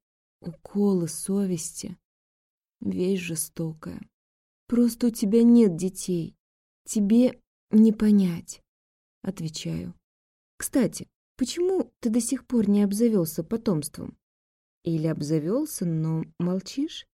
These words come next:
«Нет, у меня нет детей». «А хотел бы?» «А ты что,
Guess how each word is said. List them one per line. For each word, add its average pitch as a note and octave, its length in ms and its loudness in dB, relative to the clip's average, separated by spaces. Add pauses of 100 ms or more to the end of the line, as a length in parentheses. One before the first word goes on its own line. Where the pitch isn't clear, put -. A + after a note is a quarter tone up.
(480)
«Нет, F3+ 600 0
у C#3 60 -2
меня A3+ 240 6
нет A#3 220 6
детей». C3+ 480 -8 (760)
«А A3 60 -4
хотел A3+ 460 0
бы?» F3 240 -2 (680)
«А - 120 -4
ты - 160 -2
что, D3 500 -6